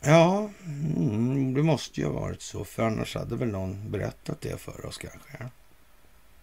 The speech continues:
Ja. Ja, man vet ju inte. Det är ju, det verkar jättekonstigt alltså. Ja. Ansiktsigenkänning, ja. Mm.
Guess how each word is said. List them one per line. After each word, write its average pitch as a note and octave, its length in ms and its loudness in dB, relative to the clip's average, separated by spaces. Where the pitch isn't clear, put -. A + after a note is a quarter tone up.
Ja. F2 200 -4
Ja, - 120 -10
man - 80 -4
vet - 260 -6
ju G2 80 -6
inte. G2+ 300 -8
Det - 80 -6
är F#2+ 180 2
ju, G#2 560 -4
det G#2+ 60 0
verkar G2+ 220 -2
jättekonstigt - 760 -6
alltså. - 260 -10
Ja. E2 320 4
Ansiktsigenkänning, - 1500 0
ja. - 60 -8
Mm. E2 640 -2